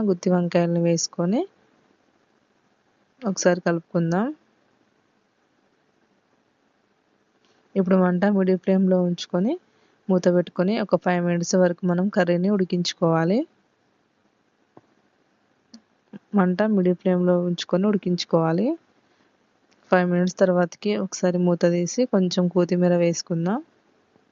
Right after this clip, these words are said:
కొత్తిమీర, మనకి గ్రేవీ కూడా కొంచెం చిక్కబడింది చూడండి. కొంచెం కొత్తిమీర వేసుకొని మళ్ళీ మూత పెట్టుకొని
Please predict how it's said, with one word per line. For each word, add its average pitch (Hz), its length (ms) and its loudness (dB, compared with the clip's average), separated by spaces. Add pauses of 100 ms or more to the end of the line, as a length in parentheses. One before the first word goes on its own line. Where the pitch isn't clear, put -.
(760)
కొత్తిమీర, 185 500 0
మనకి 185 320 0
గ్రేవీ 175 360 2
కూడా 185 160 0
కొంచెం 185 340 -2 (140)
చిక్కబడింది 175 600 0
చూడండి. 170 460 -2 (560)
కొంచెం 185 300 0
కొత్తిమీర 180 460 2
వేసుకొని 175 460 0
మళ్ళీ 185 300 2
మూత 185 300 2
పెట్టుకొని 175 500 -2